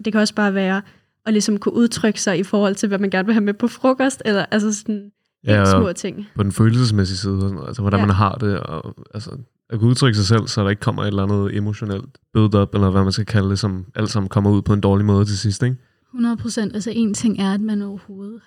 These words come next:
Speaker 3: øhm, har muligheden for at udtrykke sig, og en anden ting er, at man bliver hørt,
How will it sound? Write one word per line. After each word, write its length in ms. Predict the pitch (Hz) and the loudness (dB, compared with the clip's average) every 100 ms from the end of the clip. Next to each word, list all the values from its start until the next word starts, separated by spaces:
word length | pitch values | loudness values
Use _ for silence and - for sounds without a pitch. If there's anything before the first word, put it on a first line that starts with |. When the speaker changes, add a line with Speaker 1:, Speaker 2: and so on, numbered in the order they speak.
| _ _ 208 | _ _ 2
Speaker 3:
øhm, 240 | 190 185 | 4 4
har 200 | 190 202 | 2 0
muligheden 480 | 208 190 190 196 196 | 2 2 2 2 0
for 120 | 196 | 0
at 40 | 190 | 0
udtrykke 440 | 202 - 202 196 | -2 -2 -6 -4
sig, 180 | 202 196 | -4 0
og 60 | 190 | 2
en 60 | |
anden 120 | 185 190 | 2 2
ting 220 | 196 185 | 2 4
er, 40 | |
at 80 | 175 | 4
man 260 | 180 175 190 | 2 0 -4
bliver 140 | - 175 | -4 -2
hørt, 380 | 180 233 214 | 0 -2 -4